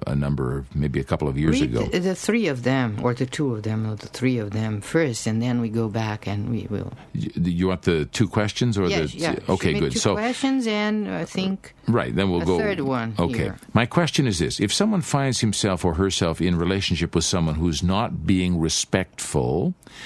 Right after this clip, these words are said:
Speaker 1: one, does Doctor Pacheco encourage the person to continue expressing love?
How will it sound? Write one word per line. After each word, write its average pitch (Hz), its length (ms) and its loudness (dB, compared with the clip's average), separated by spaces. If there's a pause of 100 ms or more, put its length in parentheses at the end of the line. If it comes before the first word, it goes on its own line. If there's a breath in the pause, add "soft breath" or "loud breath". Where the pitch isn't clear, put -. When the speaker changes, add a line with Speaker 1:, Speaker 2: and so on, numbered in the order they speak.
(680 loud breath)
Speaker 1:
one, 87 680 2 (420)
does 107 180 4
Doctor 170 260 2
Pacheco 104 640 2
encourage 139 920 0
the 107 100 4
person 104 460 0
to 90 160 0
continue 107 520 0
expressing 104 540 0
love? 110 400 -4